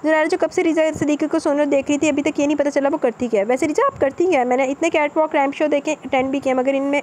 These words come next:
मैंने आपको कभी नहीं देखा।" ज़ुनैरा की समझ में यही है, वो शायद कोई model है।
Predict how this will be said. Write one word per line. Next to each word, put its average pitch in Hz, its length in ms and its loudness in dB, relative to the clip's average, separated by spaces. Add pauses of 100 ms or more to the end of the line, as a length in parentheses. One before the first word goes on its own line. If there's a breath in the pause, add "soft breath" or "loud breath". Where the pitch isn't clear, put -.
मैंने 247 240 2
आपको 240 240 -2
कभी 247 340 -2
नहीं 269 120 -2
देखा।" 208 220 -2 (540 loud breath)
ज़ुनैरा 294 220 2
की 311 100 -2
समझ 349 260 0
में 349 80 2
यही 359 140 2
है, 359 80 2
वो 370 80 2
शायद 339 220 0
कोई 359 100 2
model 285 300 2
है। 277 60 0